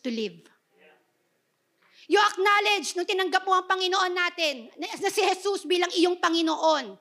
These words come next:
in-acknowledge natin that you are not the master. You are not the controller. You are not the president. You are not the ruler, the leader, the shepherd of your life.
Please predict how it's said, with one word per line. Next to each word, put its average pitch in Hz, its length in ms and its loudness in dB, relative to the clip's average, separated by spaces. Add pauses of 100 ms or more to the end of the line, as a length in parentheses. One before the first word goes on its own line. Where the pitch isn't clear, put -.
(520)
in-acknowledge 403 720 0
natin 370 400 -2
that 339 160 -2
you 330 160 0
are 381 320 2
not 359 240 -2
the 320 160 -2
master. 311 800 -2 (880)
You 302 100 0
are 370 140 4
not 381 240 0
the 349 160 -2
controller. 349 880 2 (720)
You 320 160 2
are 381 160 4
not 392 240 2
the 349 80 0
president. 370 800 0 (880)
You 381 160 2
are 392 160 2
not 381 240 0
the 359 80 4
ruler, 359 640 2 (960)
the 320 80 2
leader, 359 800 4 (320)
the 220 160 -6
shepherd 349 640 0
of 262 160 -8
your 262 160 0
life. 233 240 -4